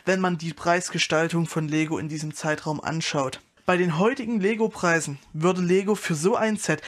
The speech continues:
ohne auch nur eine Miene zu verziehen, wahrscheinlich dreißig bis fünfunddreißig Euro dafür nehmen. Und gleichzeitig merkt man, dass die Qualität einfach nachgelassen hat. Natürlich, hier sind auch Sticker dabei, was ja immer so ein Kritikpunkt bei Lego ist.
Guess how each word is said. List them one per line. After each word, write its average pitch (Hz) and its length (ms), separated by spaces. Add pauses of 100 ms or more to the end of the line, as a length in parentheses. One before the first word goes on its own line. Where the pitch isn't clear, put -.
ohne 254 260
auch 214 140
nur 220 180
eine 240 300
Miene 233 280
zu - 160
verziehen, 180 460 (220)
wahrscheinlich 185 480
dreißig 170 440
bis - 140
fünfunddreißig 156 800
Euro 156 260
dafür 147 340
nehmen. 151 300 (460)
Und 175 240
gleichzeitig 208 760
merkt 175 300
man, 160 200
dass 160 200
die - 100
Qualität 156 720 (200)
einfach 160 520
nachgelassen 160 720
hat. 139 160 (400)
Natürlich, 220 540 (100)
hier 247 260
sind 277 220
auch 214 220
Sticker 170 320
dabei, 151 360 (400)
was 175 220
ja 190 100
immer 190 220
so 175 80
ein 165 100
Kritikpunkt 156 600
bei 143 120
Lego 135 300
ist. - 220